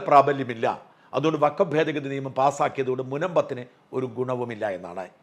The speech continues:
ആ വാദത്തെ ശക്തിപ്പെടുത്തുന്ന രണ്ട് സംഭവങ്ങളുണ്ടായി. ഒന്നാമത്തേത്, കേന്ദ്ര ന്യൂനപക്ഷ മന്ത്രി കിരൺ റിജിജു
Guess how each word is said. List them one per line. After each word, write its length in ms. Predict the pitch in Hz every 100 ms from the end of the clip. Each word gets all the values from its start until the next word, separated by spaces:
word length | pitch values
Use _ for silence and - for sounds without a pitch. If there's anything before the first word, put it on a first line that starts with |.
| _ _ _ -
ആ 40 | 202 254
വാദത്തെ 440 | 190 190 185 - 165 - -
ശക്തിപ്പെടുത്തുന്ന 760 | 165 226 - 175 165 160 147 156 - - 170
രണ്ട് 340 | 196 240 247 247 -
സംഭവങ്ങളുണ്ടായി. 760 | 156 127 123 107 87 85 90 85 _ _ _ _ _ - 233
ഒന്നാമത്തേത്, 500 | 285 240 135 113 135 - - _ -
കേന്ദ്ര 240 | 190 240 233 214
ന്യൂനപക്ഷ 380 | 175 185 170 - 156
മന്ത്രി 220 | 151 156 151
കിരൺ 260 | 170 202 196 185 170
റിജിജു 380 | 151 147 90